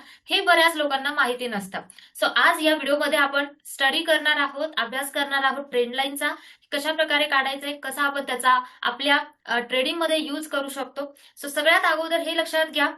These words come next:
की हा जो व्हिडिओ आहे तो पूर्णतः एक स्टडी पर्पज व्हिडिओ आहे. यात आपण ट्रेंड लाईन शिकणार आहोत. ठीक आहे, तर यामध्ये कोणतंही बाय सेल सिग्नल नाही किंवा कोणत्याही स्टॉकमध्ये आपल्याला एंट्री एक्झिट करायची नाहीये. तर फक्त आपण ट्रेंड लाईन कशा प्रकारे वापरू शकतो आपल्या ट्रेडिंगमध्ये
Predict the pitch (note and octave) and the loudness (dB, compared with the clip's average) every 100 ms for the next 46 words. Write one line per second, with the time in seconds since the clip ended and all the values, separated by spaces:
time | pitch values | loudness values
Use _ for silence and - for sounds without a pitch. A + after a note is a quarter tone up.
0 | - D4 D4 B3+ C#4+ D#4+ C4 C#4 E4 D4+ | -8 -8 -4 -4 -4 -4 -6 0 2 2
1 | C#4+ D4 D#4 D4+ E4 E4 E4+ C#4 B3 B3+ | 0 -6 -8 -6 -4 -2 0 0 2 0
2 | A#3+ D4 - - - - - C#4 D4 E4 | 0 -2 -4 -16 -20 -16 0 2 2 2
3 | D#4+ E4 E4+ D4+ D4 D4 C#4 D4 C#4+ C#4+ | 2 2 0 0 0 2 2 0 -2 0
4 | C#4+ D4 D4 C#4 C#4 C#4 D4 E4 - C#4+ | -2 -4 -6 -6 -6 -2 -4 -4 -10 -8
5 | C#4+ C#4+ B3 G3 G3 - _ _ C#4+ D4+ | 0 2 2 0 -6 -16 _ _ -6 -4
6 | - - - B3+ C4+ D4 D#4 D#4+ D4+ C#4+ | -4 -10 -4 0 2 2 0 -2 -4 -6
7 | D4 D4 D#4 C4 C4 C4 C#4 C#4 C#4 C4+ | -4 -4 0 0 0 -2 -6 -6 -4 -2
8 | C#4 C4+ C#4 C4+ C4+ C4 B3+ C4 C#4 C4+ | 0 0 -2 -6 -4 -6 -6 -6 -6 -2
9 | B3 B3+ C4 B3+ B3 B3 B3+ B3 A#3+ C#4 | -4 -2 0 0 2 0 0 -2 -4 -4
10 | B3 B3 B3+ A#3+ A3+ A#3+ C#4 C4+ C4+ D#4+ | -4 -6 -4 0 0 -2 -4 -2 -2 -4
11 | - - - C#4 C#4 D#4+ D#4+ F4+ D#4+ D4 | -6 -20 -12 -8 -2 -2 2 2 4 2
12 | D4 C#4+ C#4 C#4+ D4+ D#4 E4 - _ _ | -2 -2 -2 0 0 0 -4 -14 _ _
13 | D4+ D4 E4+ F#4 D#4+ D4 D4 C#4+ C4 D4 | -2 2 2 4 2 2 2 2 -2 -4
14 | C#4 C#4+ - D4 B3 B3+ C4 B3+ A#3+ C#4+ | -8 -8 -4 -4 -2 -2 -2 0 0 2
15 | D4+ D4 D#4 | -2 0 0